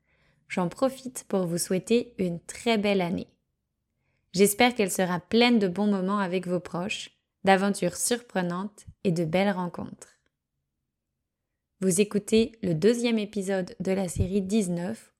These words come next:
où on parle de développement personnel et de rupture amoureuse.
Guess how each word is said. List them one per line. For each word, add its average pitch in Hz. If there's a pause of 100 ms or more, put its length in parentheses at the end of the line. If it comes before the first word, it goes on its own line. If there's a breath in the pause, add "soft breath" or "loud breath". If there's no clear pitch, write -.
où 190
on 170
parle 233
de 175
développement 208
personnel 190 (680)
et 247
de 185
rupture 196
amoureuse. 170